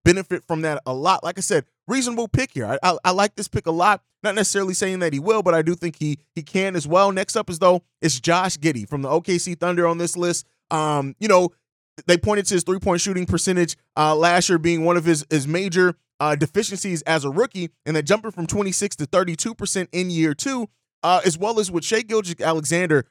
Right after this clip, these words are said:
winning the most improved player last year. I think he, if the, the Thunder would have won more, Shai would have been a M V P candidate last year. Over the last twenty games of last season, Josh Giddey put up eight point four rebounds, seven point three assists, eighteen point one points per game,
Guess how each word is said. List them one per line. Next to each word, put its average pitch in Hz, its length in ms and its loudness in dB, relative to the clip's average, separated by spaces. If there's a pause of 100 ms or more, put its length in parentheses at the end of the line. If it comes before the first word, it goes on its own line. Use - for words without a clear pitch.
(140)
winning 190 300 2
the 175 60 -4
most 170 240 0
improved 160 320 -4
player 151 200 4
last 143 360 4
year. 127 240 -6 (260)
I 196 120 6
think 190 180 -6
he, 196 180 -6
if 160 140 0 (100)
the, 160 140 2 (140)
the 156 100 0
Thunder 180 280 0
would 160 140 2
have 147 100 -2
won 165 180 0
more, 160 340 2 (200)
Shai 180 280 2
would 170 160 -2
have 147 80 -4
been 165 260 0
a 143 180 -4
M 180 160 -2
V 180 160 -6
P 196 220 -6
candidate 170 540 -4
last 165 320 2
year. 170 200 2 (200)
Over 175 120 -4
the 175 120 4
last 214 320 0
twenty 214 240 -4
games 185 340 -2
of 170 80 -4
last 151 300 0
season, 170 340 -4 (220)
Josh 175 240 2
Giddey 202 260 -8
put 175 140 0
up 147 160 2
eight 214 160 -2
point 208 220 -6
four 190 220 0
rebounds, 147 520 0 (160)
seven 226 240 0
point 214 240 -4
three 190 220 0
assists, 143 360 2 (220)
eighteen 247 480 -4
point 202 260 -4
one 202 180 0
points 208 300 -6
per 180 80 -14
game, 160 320 -4